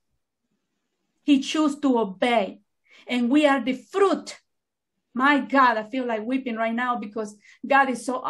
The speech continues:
awesome. This is Jesus. This is Jesus. His obedience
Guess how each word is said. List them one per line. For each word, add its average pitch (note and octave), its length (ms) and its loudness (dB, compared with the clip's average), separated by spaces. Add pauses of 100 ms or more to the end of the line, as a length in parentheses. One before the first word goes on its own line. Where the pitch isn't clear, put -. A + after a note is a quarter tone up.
awesome. B3+ 400 -2
This D4 180 -2
is C4+ 220 0
Jesus. F#4+ 340 0 (240)
This F4+ 260 -4
is C#4+ 200 -2
Jesus. D#4+ 500 0 (140)
His F4 320 -4
obedience D4 1120 2